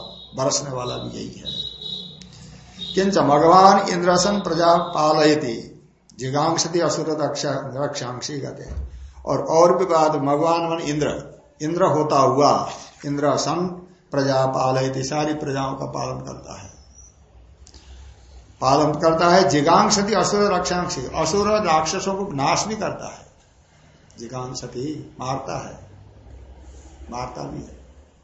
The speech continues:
मारने की इच्छा करता है। ये सब वायु हो, यही प्राणी वायु है। कैसे?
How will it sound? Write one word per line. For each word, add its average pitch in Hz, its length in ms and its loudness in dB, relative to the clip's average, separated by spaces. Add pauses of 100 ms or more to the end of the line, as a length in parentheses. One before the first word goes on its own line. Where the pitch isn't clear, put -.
(1500)
मारने 123 300 -6
की - 120 -14
इच्छा - 220 -12
करता - 420 -18
है। - 120 -20 (680)
ये 208 160 8
सब 220 160 4
वायु 147 380 6
हो, 131 480 -2
यही 196 220 2
प्राणी 170 460 2
वायु 131 360 0
है। 131 320 -4 (920)
कैसे? 82 420 -10